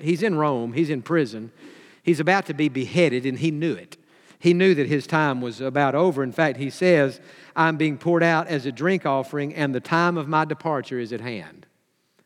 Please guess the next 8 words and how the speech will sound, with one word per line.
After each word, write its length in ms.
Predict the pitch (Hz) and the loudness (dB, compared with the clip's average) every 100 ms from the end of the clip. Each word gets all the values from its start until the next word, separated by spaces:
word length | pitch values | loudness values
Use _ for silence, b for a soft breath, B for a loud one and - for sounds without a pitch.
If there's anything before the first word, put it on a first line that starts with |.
| b b b b b b | b b b b b b
So 180 | - 151 | -4 -4
Paul 240 | 143 190 | 2 2
knew 140 | 170 175 | 4 4
he 100 | 139 | 2
was 120 | 127 | 0
about 260 | 123 135 - | 0 0 -2
to 80 | |
die, 420 | 110 135 110 98 | -4 -2 0 -2